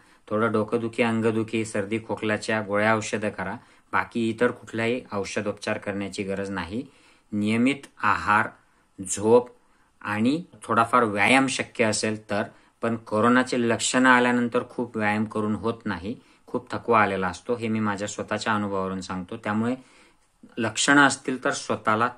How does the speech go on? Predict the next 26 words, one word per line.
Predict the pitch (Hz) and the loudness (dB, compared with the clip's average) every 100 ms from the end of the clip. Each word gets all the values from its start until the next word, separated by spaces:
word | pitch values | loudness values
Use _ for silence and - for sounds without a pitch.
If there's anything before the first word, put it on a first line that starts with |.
| - | -10
थकवा | 107 - 110 113 | -12 -4 2 2
आणू | - 104 107 | 2 0 0
नका, | 117 95 104 117 - | 0 0 -2 -4 -6
आराम | 101 101 113 113 | -4 4 4 4
करा, | 101 95 | 0 -4
भरपूर | 95 90 90 98 | -4 -8 -10 -8
आराम, | 87 90 117 - _ - _ _ | -6 -8 -10 -14 _ -20 _ _
पाणी | 107 104 127 | 0 2 2
प्या | 127 117 110 | 2 2 0
भरपूर | 98 87 113 160 180 _ _ _ | -2 -6 -4 -4 -6 _ _ _
आणि | - 101 127 - | -6 -2 -2 -4
रिलॅक्स | 110 110 113 127 127 | -6 -2 4 4 2
राहण्याचा | 107 101 101 95 | -4 -4 -4 -4
प्रयत्न | 95 95 90 - | -6 -6 -8 -10
करा. | 87 87 87 _ _ _ - | -14 -14 -16 _ _ _ -10
मित्रहो, | 110 127 131 135 117 | -4 2 2 2 2
I | 120 | 2
hope | 98 123 139 - _ _ - | 2 0 0 -6 _ _ -8
संपर्कात | - 120 113 107 131 127 143 135 | -2 0 0 2 2 6 4 4
आल्यानंतर | 117 120 120 117 104 123 - _ _ - - | 2 2 2 -2 -2 -4 -4 _ _ -16 2
काय | 113 127 | 4 4
केलं | - 120 117 | 4 2 2
पाहिजे | 104 98 110 143 - | 0 0 -2 -4 -6
याबद्दल | 107 110 110 101 113 | -2 -2 -2 -4 -4
ही | 107 110 | -4 -2
माहिती | 107 101 95 107 | 0 -2 -4 -6